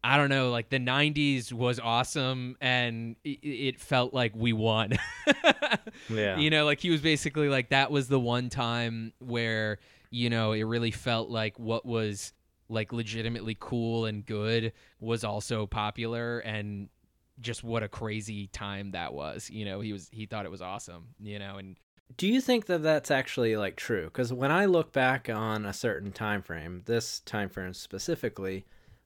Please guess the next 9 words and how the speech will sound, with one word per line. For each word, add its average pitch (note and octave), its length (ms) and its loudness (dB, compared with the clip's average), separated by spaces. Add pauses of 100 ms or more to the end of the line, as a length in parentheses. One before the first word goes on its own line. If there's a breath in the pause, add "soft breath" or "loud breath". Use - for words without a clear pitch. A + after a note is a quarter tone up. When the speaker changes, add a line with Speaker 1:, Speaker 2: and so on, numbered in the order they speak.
Speaker 2:
I'm A#2 260 2
like, G#2+ 400 -2
"This A#2+ 260 2
is A#2 180 -2
the G#2+ 100 -4
best G2+ 460 -2
era G2+ 400 0
of E2 120 -10
music." F#2+ 420 -8